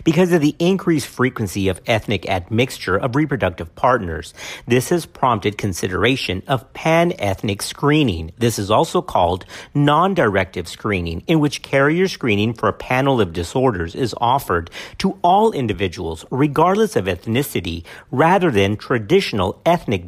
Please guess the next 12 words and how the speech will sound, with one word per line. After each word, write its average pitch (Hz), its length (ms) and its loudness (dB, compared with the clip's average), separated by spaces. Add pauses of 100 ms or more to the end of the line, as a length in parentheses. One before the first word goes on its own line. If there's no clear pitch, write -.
(460)
screening 107 460 -2
protocols. - 680 0 (320)
All 117 100 2
right, 120 120 2
guys, 101 240 2
remember 113 300 2
that 87 160 0
screening 117 380 0
for 101 140 0
any 123 160 2
condition 95 600 0
is 101 240 -2